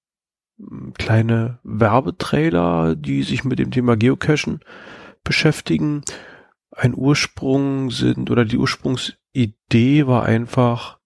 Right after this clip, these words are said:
mm, so ein bisschen diese Kommerzialisierung des Podcastens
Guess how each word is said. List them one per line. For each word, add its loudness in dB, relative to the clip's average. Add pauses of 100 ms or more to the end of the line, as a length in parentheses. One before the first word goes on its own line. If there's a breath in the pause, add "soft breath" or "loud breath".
(880)
mm, -4
so -2
ein 2
bisschen 0
diese 2
Kommerzialisierung 0
des -2
Podcastens -2